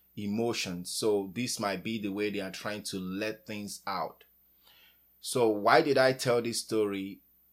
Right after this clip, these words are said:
The reason I told this story is I want us to be more compassionate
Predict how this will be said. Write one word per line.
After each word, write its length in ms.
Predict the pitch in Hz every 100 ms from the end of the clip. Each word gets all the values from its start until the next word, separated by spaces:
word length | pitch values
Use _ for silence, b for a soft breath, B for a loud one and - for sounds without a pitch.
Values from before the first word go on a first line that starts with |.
| _ _ -
The 160 | 113
reason 240 | 123 139 143
I 140 | 107
told 340 | 95 127 123 117
this 160 | 113
story 320 | - 113 107 107
is 500 | 98 92 92 92 - _ _ _ _ _ _ _ _ _ _ _ _ _ _ _ -
I 120 | 123
want 260 | 127 147 139
us 100 | 135
to 100 | -
be 100 | 104
more 220 | 104 113
compassionate 760 | 110 98 92 101 - 92 76